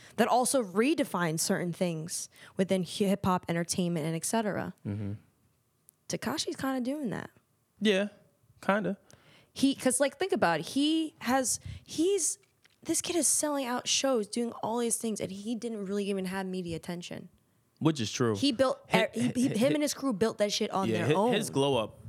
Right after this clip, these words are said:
Speaker 2: by himself is really, really impressive.
Speaker 1: Like
Speaker 2: you can't, you can't take that away from the kid. Like,
Speaker 1: and,
Speaker 2: he's
Speaker 1: but
Speaker 2: talented.
Speaker 1: But he, he's, he is going, and, and, and I'm not, and I, I'm just saying based from strategy and what I'm seeing. Like, I'm not really a big fan of all of his music.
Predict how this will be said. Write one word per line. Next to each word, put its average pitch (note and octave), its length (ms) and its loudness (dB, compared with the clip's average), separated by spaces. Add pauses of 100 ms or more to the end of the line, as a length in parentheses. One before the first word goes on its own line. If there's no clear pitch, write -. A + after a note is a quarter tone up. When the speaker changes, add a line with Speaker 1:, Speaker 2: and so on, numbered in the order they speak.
(200)
Speaker 2:
by A#2+ 280 2
himself A2 400 -2
is G2+ 120 -2
really, G#2 240 0
really C2+ 180 -6
impressive. - 460 -6 (300)
Speaker 1:
Like A3+ 280 4
Speaker 2:
you D#3 60 2
can't, C3 200 -2
you C3 80 2
can't B2 240 0
take A2+ 160 -2
that G#2 120 -4
away G#2 200 -8
from - 200 -14
the - 80 -16
kid. - 200 -14 (140)
Like, C#4+ 100 4
Speaker 1:
and, C4+ 140 0
Speaker 2:
he's C#4 120 4
Speaker 1:
but G3 40 -12
Speaker 2:
talented. A2+ 560 -2 (220)
Speaker 1:
But B3 100 4
he, C#4 280 2
he's, C#4+ 680 0 (760)
he C#4 440 0
is A3+ 340 2
going, G3+ 800 2 (260)
and, A3 160 4
and, F#3+ 180 0
and A3 200 2
I'm D4 80 4
not, D#4 360 2
and A#3 140 2
I, A#3+ 160 2
I'm C#4 140 2
just - 160 4
saying C4 260 2
based A3 260 2
from A3 180 2
strategy G#3 380 2
and G3+ 80 2
what F#3 100 2
I'm E3 120 -2
seeing. A3+ 460 2
Like, G#3 220 2
I'm A3 120 4
not B3 180 2
really G3 340 0
a - 220 -4
big E3+ 260 -2
fan D#3 300 -2
of C#3 140 -8
all D3 120 2
of C#3 40 -2
his D3 140 -4
music. D#3 300 -2